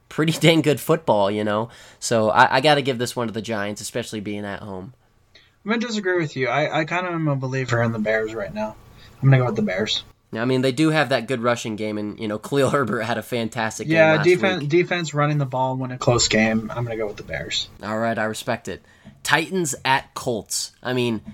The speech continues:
Speaker 1: these are two teams that have been a big, big surprise in a bad way. Um, you know, the, the Colts somehow managed to knock off the Chiefs after getting walloped by the Jaguars, who we were talking about earlier in the day. But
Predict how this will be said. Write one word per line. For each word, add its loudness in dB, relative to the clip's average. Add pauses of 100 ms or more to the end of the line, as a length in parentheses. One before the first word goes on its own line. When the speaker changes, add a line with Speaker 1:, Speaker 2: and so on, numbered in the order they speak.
Speaker 1:
these 0
are 0
two -2
teams 0
that -2
have -2
been 2
a -2 (460)
big, 4
big 2
surprise 2
in -2
a 0
bad 2
way. -4 (240)
Um, 2 (220)
you 0
know, 4
the, 0
the 0
Colts 2
somehow 6
managed 2
to 0
knock 4
off 2
the -6
Chiefs -4 (680)
after 2
getting -2
walloped 6 (140)
by 6
the -2
Jaguars, 2
who -6
we -2
were -4
talking -2
about -2
earlier -2
in -2
the -6
day. -2
But -8